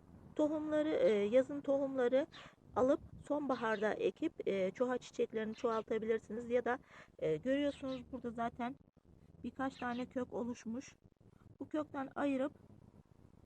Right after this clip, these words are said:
çuha çiçeğinizi çoğaltabilirsiniz. Ben bunu geçen sene almıştım, bu çuha çiçeğini,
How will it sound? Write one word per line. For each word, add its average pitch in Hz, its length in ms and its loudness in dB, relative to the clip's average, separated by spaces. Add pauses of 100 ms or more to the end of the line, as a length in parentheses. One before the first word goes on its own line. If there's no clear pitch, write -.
(1500)
çuha 294 260 0
çiçeğinizi 233 540 -4
çoğaltabilirsiniz. 254 1000 0
Ben 247 200 -2
bunu 254 140 -4
geçen 254 340 -2
sene 208 320 -2 (380)
almıştım, 220 640 2
bu 226 80 0
çuha 208 280 0
çiçeğini, 214 500 -2